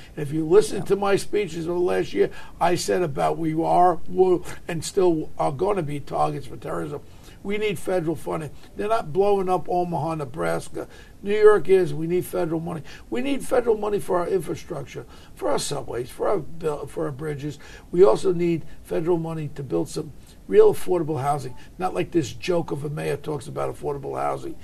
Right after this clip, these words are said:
Speaker 1: The man has done nothing. You could just, like I said last night during the debate,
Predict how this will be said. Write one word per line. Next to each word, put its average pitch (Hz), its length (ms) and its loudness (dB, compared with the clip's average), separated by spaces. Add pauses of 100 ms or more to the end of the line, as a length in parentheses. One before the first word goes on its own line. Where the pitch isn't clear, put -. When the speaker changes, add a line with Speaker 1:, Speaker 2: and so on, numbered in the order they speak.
(300)
Speaker 1:
The 175 80 -2
man 196 260 2
has 170 140 -2
done 160 320 -4
nothing. 180 380 -2 (360)
You 220 200 -2
could 196 180 -6
just, 196 340 -4
like 175 320 0
I 180 60 0
said 202 260 2
last 185 280 2
night 175 200 0
during 170 220 2
the 151 60 -4
debate, 147 500 -4